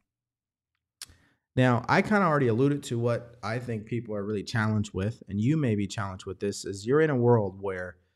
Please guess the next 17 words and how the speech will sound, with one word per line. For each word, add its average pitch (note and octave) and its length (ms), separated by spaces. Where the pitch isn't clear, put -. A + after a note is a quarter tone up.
you B2+ 220
are B2+ 80
constantly B2 760
distracted. F#2 640
No G2+ 100
matter G2 220
how B2+ 220
focused C3 540
you G2+ 140
can F2+ 240
be, G#2 480
it's A#2 220
really C3+ 320
easy C3+ 460
to A#2 140
get G#2 260
distracted. E3+ 640